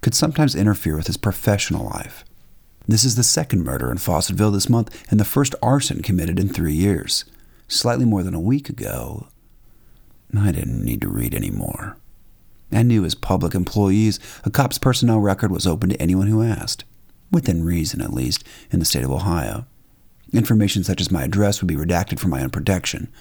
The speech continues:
At least, it was supposed to be. Would Monroe let that information slip? The only incorrect information was my release date from the hospital, but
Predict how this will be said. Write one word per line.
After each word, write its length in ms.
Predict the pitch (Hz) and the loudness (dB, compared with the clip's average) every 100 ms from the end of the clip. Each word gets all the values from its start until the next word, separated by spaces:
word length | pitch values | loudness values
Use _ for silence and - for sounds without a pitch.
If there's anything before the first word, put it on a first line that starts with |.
| - - - _ _ | -20 -20 -20 _ _
At 120 | 104 | 0
least, 320 | 98 73 - - - - | 2 0 -6 -10 -20 -4
it 100 | 90 | -2
was 140 | 80 | -2
supposed 400 | - - 85 92 | -4 -2 -2 -2
to 40 | - | -4
be. 280 | - - - - - - - - - - - | -8 -10 -14 -18 -20 -20 -20 -20 -20 -8 0
Would 160 | 101 | 2
Monroe 320 | 101 92 92 | 4 2 2
let 220 | 101 92 - | 0 -2 0
that 100 | 95 | 0
information 560 | 92 92 92 92 82 | 0 0 0 0 -2
slip? 480 | - - 76 82 - - - - - - - | -2 -2 -4 -4 -8 -18 -20 -18 -18 -18 -4
The 200 | 107 113 | 2 4
only 240 | 104 98 92 | 4 2 2
incorrect 480 | 131 135 - 92 - | 2 2 2 0 0
information 560 | 82 78 82 82 - 110 | -2 0 0 0 2 2
was 140 | 110 | 4
my 100 | 113 | 2
release 400 | 110 113 117 113 | 4 4 4 2
date 160 | 104 87 | 0 0
from 120 | 101 | 2
the 100 | 87 | 2
hospital, 540 | 87 104 - - 50 50 | 2 0 0 -4 -6 -4
but 260 | - - | -6 -6